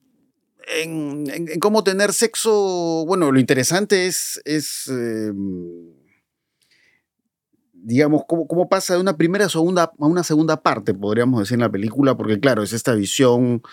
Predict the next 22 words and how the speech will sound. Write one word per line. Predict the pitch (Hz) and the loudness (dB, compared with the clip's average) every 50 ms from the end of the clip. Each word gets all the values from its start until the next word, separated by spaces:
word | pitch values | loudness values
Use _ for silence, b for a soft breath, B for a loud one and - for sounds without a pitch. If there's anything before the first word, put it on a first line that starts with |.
| B B B B B B B B B | B B B B B B B B B
digamos, | B 107 98 98 101 104 104 117 117 113 113 117 117 113 113 113 110 104 101 - - - - 107 | B -12 -8 -4 -2 2 2 2 2 4 4 2 2 2 2 2 0 0 -2 -4 -4 -6 -4 -4
eh, | 101 101 101 98 95 95 95 95 95 95 95 95 95 95 95 95 95 95 95 95 95 92 92 92 92 92 90 | -4 -4 -4 -4 -4 -6 -6 -6 -6 -6 -6 -6 -6 -6 -6 -6 -6 -6 -8 -8 -8 -8 -8 -8 -10 -10 -8
del | 92 98 98 101 | -8 -6 -6 -4
coming | - - 117 120 113 | 0 2 2 4 2
of | 101 98 - 180 | 2 0 0 0
age, | 185 175 165 165 156 151 151 139 127 110 - - 110 | 0 2 2 2 4 4 4 4 2 2 -2 -2 -2
de | 101 104 95 | -4 -4 -4
la | 95 | -6
exploración | 90 - 107 98 95 92 - - 120 110 104 101 98 | -6 -4 -4 -4 -4 -4 -2 0 0 0 0 -2 -4
sexual, | 98 - 92 - - 147 143 147 151 156 151 147 139 110 | -4 -6 -8 -4 0 0 2 2 2 2 4 4 2 2
¿no? | 107 131 180 233 | 0 0 0 0
O, | 285 113 104 92 107 | -2 -2 -2 0 2
o | 110 | 4
de | 110 | 4
iniciar | 107 104 101 95 - - 247 254 - | 4 4 2 2 2 2 2 2 2
la | 117 110 | -2 -4
exploración | - - 104 98 98 98 - 117 107 | -4 -2 -2 -2 -2 -2 -2 -2 -2
sexual, | 101 - - - - 143 131 131 | -2 -4 -4 0 0 2 2 2
que | 123 117 | 0 -2
eso | - - 110 | -2 -2 -2
es | 98 | -2
básicamente | 113 107 - 117 110 98 98 101 104 104 107 104 | -2 -2 -2 -2 -2 -2 -2 0 0 0 0 -2